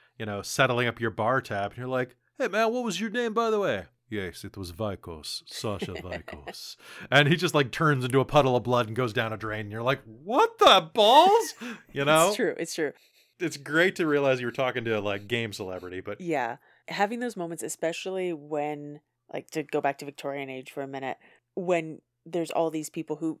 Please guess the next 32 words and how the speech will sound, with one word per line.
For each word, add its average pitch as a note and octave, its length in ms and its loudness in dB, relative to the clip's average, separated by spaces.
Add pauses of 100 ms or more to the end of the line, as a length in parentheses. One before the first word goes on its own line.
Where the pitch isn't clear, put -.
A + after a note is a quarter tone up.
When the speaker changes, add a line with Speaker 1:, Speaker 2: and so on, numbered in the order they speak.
Speaker 2:
because F3+ 360 -6
they're D#3+ 120 -2
mages D3+ 380 -4
and C#3+ 400 -12
have C3+ 140 -8
life E3+ 180 0
magic C#3 320 -10
and C3+ 160 -16
can B2+ 120 -18
do C3+ 200 -6
whatever B2+ 480 -4
they B2+ 100 -4
want C#3 220 -4
and B2 240 -14 (100)
possibly E3+ 400 2
live E3+ 220 0
for D3 100 -12
hundreds D3 320 -10
of - 80 -14
years, E3 280 0 (320)
a E3+ 80 4
lot E3 240 4
of D#3 240 0
the C#3+ 440 -4 (100)
known C#3+ 800 -6 (180)
N D3 180 -4
P C#3 120 -12
Cs, C#3+ 500 -4
meta D3+ 240 0
N C3+ 140 -4
P C3+ 100 -14
Cs, A#2+ 360 -12